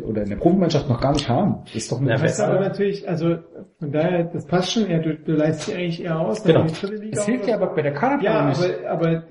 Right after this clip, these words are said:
Speaker 3: guck dir doch,
Speaker 2: Aktuell,
Speaker 3: aber guck
Speaker 2: aktuell
Speaker 3: dir doch
Speaker 2: nicht,
Speaker 3: mal
Speaker 2: aber
Speaker 3: an,
Speaker 2: perspektivisch
Speaker 3: aber guck
Speaker 2: in
Speaker 3: dir
Speaker 2: drei
Speaker 3: doch mal
Speaker 2: Jahren.
Speaker 3: an, guck dir doch mal an, wer in den letzten Jahren aus der U dreiundzwanzig den Schritt in die erste Mannschaft geschafft hat. Also, das, dafür, also ich meine, wir haben jetzt, wir haben jetzt Leute wie Gino Fechner oder den Martinovic oder so,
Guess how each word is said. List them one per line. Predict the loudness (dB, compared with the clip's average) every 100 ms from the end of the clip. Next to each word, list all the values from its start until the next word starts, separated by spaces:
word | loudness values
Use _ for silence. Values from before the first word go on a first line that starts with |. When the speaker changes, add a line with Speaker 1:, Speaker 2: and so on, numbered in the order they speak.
| 0
Speaker 3:
guck | 2
dir | 2
doch, |
Speaker 2:
Aktuell, | 2 2 2 2 2
Speaker 3:
aber |
guck | 2 2
Speaker 2:
aktuell | 2 2
Speaker 3:
dir | 2
doch | 2
Speaker 2:
nicht, | 2
Speaker 3:
mal | 2
Speaker 2:
aber | 2 2
Speaker 3:
an, |
Speaker 2:
perspektivisch | 2 0 -2 -4 -2
Speaker 3:
aber | 0
guck | 0 0
Speaker 2:
in | 0
Speaker 3:
dir |
Speaker 2:
drei | 2
Speaker 3:
doch | 2
mal | 2
Speaker 2:
Jahren. | 2 0
Speaker 3:
an, | -2 -6 -16 -20 _ _
guck | -12
dir | -2
doch | 0 0
mal | 0
an, | 0 2
wer | 2 2
in | 2 2
den | 2
letzten | 0 0 0
Jahren | 2 2 2
aus | 0 -6
der | -4
U | -4
dreiundzwanzig | -4 -6 -6 -2 0 0 -4 -8
den | -8 -8
Schritt | -8 -8
in | -4
die | -4
erste | -6 -6 -4
Mannschaft | -2 -4 -6 -14
geschafft | -14 -8 -8 -10 -14
hat. | -14 -14 -12 0
Also, | 4 6 6 2 -16 _
das, | 2 2 0 0
dafür, | 2 2 0
also | 0 0
ich | -2 -2
meine, | 0 0
wir | 2 2
haben | 2
jetzt, | 0 -4
wir | -2
haben | 0
jetzt | 0 0
Leute | 0 0 0
wie | -4 -4
Gino | 0 2 2
Fechner | 0 -4 -2 -2
oder | -2
den | -2 0
Martinovic | -2 0 0 2 2 0 0
oder | 2
so, | 2 2